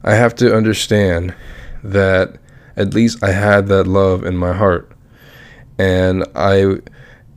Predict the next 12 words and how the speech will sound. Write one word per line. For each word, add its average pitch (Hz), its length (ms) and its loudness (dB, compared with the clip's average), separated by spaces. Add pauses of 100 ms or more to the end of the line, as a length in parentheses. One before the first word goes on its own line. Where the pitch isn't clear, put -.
I 95 60 -2
think 117 340 0
what 98 120 2
makes 104 280 0
me 98 100 -2
strong 98 640 2
as 95 200 -4
a 92 40 -4
human 92 300 -4
being 98 460 -2 (380)
is 98 340 -2
that 95 340 0